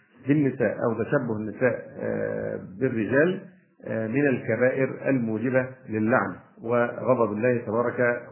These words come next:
وتعالى. ولا شك أن سبب هذا اللعن هو أن كل من أراد أن يتشبه من النوعين بالآخر فإنما يريد أن يحطم هذه الفوارق،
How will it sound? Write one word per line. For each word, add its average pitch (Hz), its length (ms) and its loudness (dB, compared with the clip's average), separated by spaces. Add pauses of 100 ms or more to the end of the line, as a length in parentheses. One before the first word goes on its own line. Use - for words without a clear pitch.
وتعالى. 101 480 0 (800)
ولا 160 280 8
شك 147 240 0 (500)
أن 120 300 0
سبب 139 260 4 (160)
هذا 117 100 2
اللعن 139 400 2 (480)
هو 123 140 4 (380)
أن 147 360 2 (140)
كل 170 340 4
من 131 140 0
أراد 131 360 2
أن 123 100 -2
يتشبه 113 540 0
من 127 240 0
النوعين 113 520 0
بالآخر 156 480 2 (460)
فإنما 135 440 2
يريد 135 320 2
أن 120 320 0
يحطم 139 640 0 (260)
هذه 123 280 4
الفوارق، 117 540 2